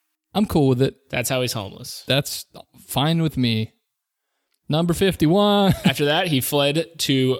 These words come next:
Speaker 2: Bogota, Colombia's capital city.
Speaker 1: Yep.
Speaker 2: Soon afterwards, he said, he had been abducted by a man and raped.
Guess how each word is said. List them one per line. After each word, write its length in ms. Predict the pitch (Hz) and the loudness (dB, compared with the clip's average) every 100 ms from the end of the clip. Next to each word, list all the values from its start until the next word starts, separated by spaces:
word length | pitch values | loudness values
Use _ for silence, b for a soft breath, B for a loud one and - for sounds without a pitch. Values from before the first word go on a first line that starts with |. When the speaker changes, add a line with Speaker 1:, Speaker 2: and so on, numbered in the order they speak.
| - | -4
Speaker 2:
Bogota, 640 | 135 135 151 165 123 101 | -2 0 2 2 0 -2
Colombia's 500 | - 127 127 131 123 | -4 -4 0 0 -2
capital 480 | - 104 - 117 113 | -4 -4 -4 -6 -4
city. 400 | - 113 98 - - | -4 -4 -6 -10 -12
Speaker 1:
Yep. 160 | 110 | -8
Speaker 2:
Soon 320 | 113 - 127 | -6 -4 -2
afterwards, 600 | 113 147 131 98 101 110 - | -2 -4 -6 -10 -8 -8 -6
he 100 | 95 | -6
said, 380 | - 98 131 | -6 -6 -6
he 180 | 208 - 120 | -6 -6 -4
had 100 | 110 | -4
been 80 | |
abducted 440 | 110 113 165 160 151 | -6 -4 -4 -4 -4
by 120 | 151 | -2
a 100 | 143 | -2
man 300 | 117 110 110 | -2 -2 -2
and 260 | 110 104 107 | -6 -8 -8
raped. 520 | 98 - - - | -8 -10 -10 -12